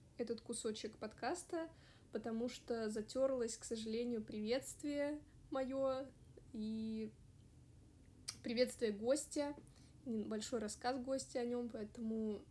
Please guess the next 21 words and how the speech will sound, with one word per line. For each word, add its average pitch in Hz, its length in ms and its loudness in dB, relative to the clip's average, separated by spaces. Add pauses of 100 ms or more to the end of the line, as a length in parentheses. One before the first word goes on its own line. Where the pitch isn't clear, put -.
(160)
я 220 320 -2
сейчас 214 280 -6
кратко 220 440 -6
расскажу 208 440 -4
вам. 208 240 -4 (720)
А, 214 400 0
в 214 60 -6
гостях 240 400 2
у 349 40 4
меня 269 260 4
сегодня 226 760 2
Ксюша 226 380 -4
Норт. 190 340 -2 (1160)
А, 226 220 -2
Ксюша — 247 560 -4
человек-оркестр, 220 1120 -2
вообще 220 520 -2
супердизайнер, 220 960 -2
которым 208 300 -6
я 202 100 2
восхищаюсь. 220 840 -4